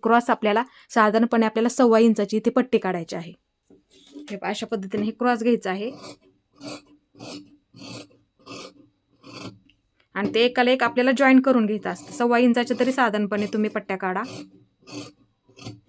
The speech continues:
हे पहा, अशा पद्धतीने एवढ्या निघाल्या.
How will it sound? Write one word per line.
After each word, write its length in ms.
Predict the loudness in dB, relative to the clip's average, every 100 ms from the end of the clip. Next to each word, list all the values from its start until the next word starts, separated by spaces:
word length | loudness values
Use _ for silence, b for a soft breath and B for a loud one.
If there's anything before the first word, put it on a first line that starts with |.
| -20 -14
हे 40 |
पहा, 160 | -10 -10 b b b b _
अशा 200 | -10 -8
पद्धतीने 380 | -6 -4 -4 -4
एवढ्या 240 | -2 2
निघाल्या. 380 | 4 4 2 -2